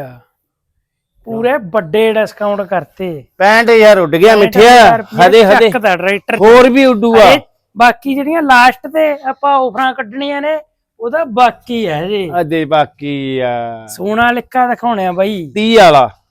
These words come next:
Speaker 1: ਸੱਤ ਸੌ ਤੀਹ। ਕਿੰਨੇ ਸਿਲੰਡਰ ਚ ਆ ਜੀ ਇਹ?
Speaker 2: ਇਹ ਦੋ ਸਿਲੰਡਰ ਆ। ਛਤਰੀ ਇਹਦੇ ਆਪਾਂ ਲਾ ਦੇਣੀ ਆ, ਲਿਆਂਦੀ ਆਪਾਂ, ਤੇ ਬੈਂਪਰ
Speaker 1: ਬੰਪਰ
Speaker 2: ਵੀ ਲਾ,
Speaker 1: ਲੱਗੂ ਨਵਾਂ।
Speaker 2: ਲਾ ਦਾਂਗੇ, ਛਤਰੀ ਵੀ ਲਾਉਣੀ ਆ।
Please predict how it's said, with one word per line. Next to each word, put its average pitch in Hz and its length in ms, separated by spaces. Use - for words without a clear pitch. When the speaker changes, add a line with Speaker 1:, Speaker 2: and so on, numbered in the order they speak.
Speaker 1:
ਸੱਤ 202 340
ਸੌ 226 200
ਤੀਹ। 247 520
ਕਿੰਨੇ 269 340
ਸਿਲੰਡਰ 262 420
ਚ 254 60
ਆ 269 140
ਜੀ 262 120
ਇਹ? 269 260
Speaker 2:
ਇਹ 254 260
ਦੋ 202 480
ਸਿਲੰਡਰ 160 520
ਆ। 185 360
ਛਤਰੀ 180 420
ਇਹਦੇ 196 220
ਆਪਾਂ 180 240
ਲਾ 143 240
ਦੇਣੀ 156 240
ਆ, 180 40
ਲਿਆਂਦੀ 170 500
ਆਪਾਂ, 180 320
ਤੇ 175 160
ਬੈਂਪਰ 175 380
Speaker 1:
ਬੰਪਰ - 100
Speaker 2:
ਵੀ 370 60
ਲਾ, - 100
Speaker 1:
ਲੱਗੂ 254 220
ਨਵਾਂ। 226 560
Speaker 2:
ਲਾ 165 280
ਦਾਂਗੇ, 147 300
ਛਤਰੀ 147 340
ਵੀ 139 140
ਲਾਉਣੀ 127 360
ਆ। 123 120